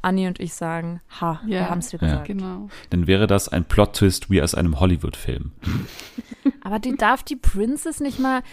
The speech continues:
Speaker 1: es muss ja nicht immer die Princess die sein, die komplett halt nur entertaint. Dafür sind ja auch noch andere Kandidatinnen da. Und gerade für die ist es vielleicht mal schwieriger dadurch, mal, ähm, so jemanden halt,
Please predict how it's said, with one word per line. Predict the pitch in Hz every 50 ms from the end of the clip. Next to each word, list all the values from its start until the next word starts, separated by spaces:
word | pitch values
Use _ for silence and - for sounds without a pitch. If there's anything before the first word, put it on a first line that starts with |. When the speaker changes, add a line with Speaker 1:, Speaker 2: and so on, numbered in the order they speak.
| - - -
Speaker 1:
es | 196 -
muss | 208 226 254
ja | 285 269
nicht | 247 233 -
immer | 220 233 226
die | 208 185
Princess | - - - 202 220 254 - - 233 -
die | - 190 202 220
sein, | 214 226 220 214 214 208
die | 196 190
komplett | 190 - - 208 185 185 - - 202 196 196 - -
halt | 190 180 185 185 180 - - - -
nur | - 185 185 185 -
entertaint. | - 170 165 - 180 180 - - - 165 165 170 -
Dafür | 170 175 - - 202
sind | 196 214 214 -
ja | 214 214 196
auch | 202
noch | 208 208 -
andere | - 233 240 214 - -
Kandidatinnen | - - 175 170 165 165 156 170 160 156 160 - - 160 160 160 160 160 160
da. | 156 160 156 160 175 202 220 220 - - - - -
Und | - 208 202 -
gerade | - 202 208 233 254 269
für | - - - 208
die | 240 240 -
ist | - 220 -
es | 208 202 -
vielleicht | - 208 202 202 202 202 - -
mal | 196 190 190
schwieriger | 185 - - - 233 294 320 269 214 180 180 165 160 156
dadurch, | 165 165 156 160 165 170 180 - - - - - - - - -
mal, | - 196 196 196 196 196 196 - -
ähm, | 180 185 185 185 - -
so | - 180 190 247 302
jemanden | 370 330 254 202 190 180 175 - - 165 165 170 170 175 170 165
halt, | 180 170 170 170 165 - - - -